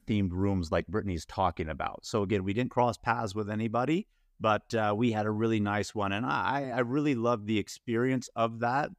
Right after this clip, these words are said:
place because it was so quaint and it almost fit the town. So it was almost like an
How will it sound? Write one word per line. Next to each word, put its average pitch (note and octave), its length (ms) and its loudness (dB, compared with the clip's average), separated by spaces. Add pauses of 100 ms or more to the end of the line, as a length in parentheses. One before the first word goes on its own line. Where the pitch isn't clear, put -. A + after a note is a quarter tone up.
place E3 220 2
because B2 380 -2
it A#2+ 80 -4
was A2+ 160 -2
so C3 300 0
quaint B2 460 0
and A2 120 0
it A2 140 -2
almost A#2+ 400 0 (120)
fit - 180 -4
the F2+ 120 -8
town. D#2 460 -2
So - 120 -2
it G#2 60 0
was G#2 160 0
almost A#2+ 340 2
like A2 180 0
an F#2 120 -2